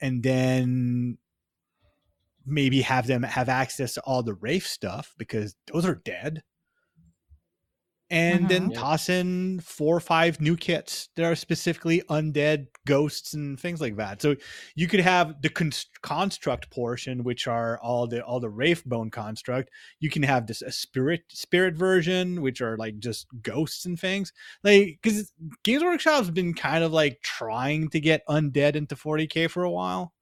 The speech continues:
Speaker 2: Yeah.
Speaker 3: Mm.
Speaker 1: And, I mean, Necrons, eh, kinda, but they lean more robot than undead
Speaker 2: They are way
Speaker 1: now.
Speaker 2: more robot. Like,
Speaker 3: Yeah.
Speaker 2: yeah.
Speaker 1: So I feel like the Ynnari would be the way to go.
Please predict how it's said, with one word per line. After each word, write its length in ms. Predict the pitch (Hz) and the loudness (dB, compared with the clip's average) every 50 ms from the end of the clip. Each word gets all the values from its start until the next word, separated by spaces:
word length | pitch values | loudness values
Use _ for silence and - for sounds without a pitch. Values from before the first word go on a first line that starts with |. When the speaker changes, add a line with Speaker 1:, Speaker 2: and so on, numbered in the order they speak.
| _ _ _ | _ _ _
Speaker 2:
Yeah. 320 | 208 196 175 170 165 156 | -4 0 2 2 2 0
Speaker 3:
Mm. 240 | 139 107 104 101 98 - _ _ _ _ _ _ _ _ _ _ _ _ _ _ | -2 -8 -12 -16 -16 -20 _ _ _ _ _ _ _ _ _ _ _ _ _ _
Speaker 1:
And, 720 | 139 135 135 135 135 135 135 131 131 131 127 123 120 110 - _ _ _ _ - | -4 -2 -2 0 0 0 0 0 -2 -2 -4 -6 -8 -10 -16 _ _ _ _ -4
I 80 | 175 196 | 0 0
mean, 260 | 202 202 196 185 165 | 2 2 2 2 4
Necrons, 720 | 160 170 185 - - 208 202 190 190 196 185 160 147 - _ _ _ - | 4 2 2 2 -2 0 2 2 2 2 0 -4 -6 -10 _ _ _ -2
eh, 360 | 165 175 170 175 170 170 160 - _ _ | 0 2 2 2 2 0 -2 -6 _ _
kinda, 520 | - 160 147 151 160 160 160 160 156 151 143 | -4 -2 0 0 0 2 2 2 2 2 0
but 280 | 131 139 135 127 135 | 0 -2 -2 -2 -2
they 120 | 139 147 156 | 0 0 2
lean 260 | 165 170 202 196 175 165 | 2 2 2 2 2 0
more 240 | 147 143 139 127 | 0 0 0 0
robot 480 | 120 120 123 127 123 113 123 120 113 - | 0 2 2 2 2 2 -2 -4 -4 -6
than 80 | 110 107 | -10 -8
undead 120 | 113 208 | -4 2
Speaker 2:
They 160 | 208 214 202 180 | 4 6 8 8
are 220 | 170 156 151 151 | 8 8 6 4
way 220 | 156 151 147 139 | 2 0 0 0
Speaker 1:
now. 60 | 135 131 | 0 -2
Speaker 2:
more 180 | 131 135 131 127 | -4 -4 -4 -4
robot. 460 | 127 127 120 123 131 - - - - - _ - | -6 -8 -8 -8 -8 -8 -8 -8 -10 -14 _ -14
Like, 320 | - 185 180 170 156 147 120 | -4 -2 0 0 0 -4 -8
Speaker 3:
Yeah. 80 | 92 87 - - _ _ _ _ | -12 -14 -16 -20 _ _ _ _
Speaker 2:
yeah. 260 | - - 123 - - - _ _ _ _ _ _ _ _ _ _ | -12 -10 -10 -10 -12 -16 _ _ _ _ _ _ _ _ _ _
Speaker 1:
So 160 | - - - - | -16 -14 -12 2
I 160 | - 180 185 | 6 6 6
feel 280 | 175 - - 254 247 208 | 6 6 4 4 4 4
like 160 | 160 143 131 | 4 2 2
the 180 | 127 135 123 120 | 2 0 0 0
Ynnari 440 | 113 110 120 139 190 226 190 147 127 | -2 0 2 4 4 4 4 2 2
would 160 | 117 113 110 107 | 2 0 -2 -4
be 60 | 113 107 | -4 -4
the 100 | 110 104 | -4 -4
way 160 | 104 104 101 | -4 -6 -6
to 60 | 98 92 | -8 -6
go. 440 | 101 131 156 151 92 95 101 101 | 0 2 2 2 0 -4 -10 -14